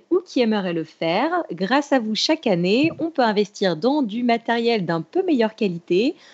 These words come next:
héberger nos patre-, notre podcast pour vous le rendre audible, organiser des radios dessinées, bref, euh, continuer de servir la vulgarisation scientifique. Merci à Cyril, notre dernier Patreon en date.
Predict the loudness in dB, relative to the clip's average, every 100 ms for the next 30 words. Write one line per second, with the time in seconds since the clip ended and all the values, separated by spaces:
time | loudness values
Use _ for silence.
0 | -20 _ -2 0 2 2 2 2 0 0
1 | -2 -2 -4 -2 -2 0 -2 0 0 0
2 | 0 -2 -2 -2 0 2 2 2 0 -2
3 | -2 -2 0 2 2 2 2 0 0 0
4 | 0 2 0 0 -2 -6 -8 -4 -2 -4
5 | -8 -18 -18 -20 -4 0 2 0 0 0
6 | 2 0 0 0 0 0 -2 -2 0 0
7 | 0 0 -2 -4 -2 -2 -4 -4 -8 -6
8 | -6 -6 -10 -10 -6 -6 -4 0 2 0
9 | 0 0 0 -4 -2 0 0 2 0 0
10 | -4 -4 0 0 0 -4 -6 -8 -2 0
11 | 0 -2 -6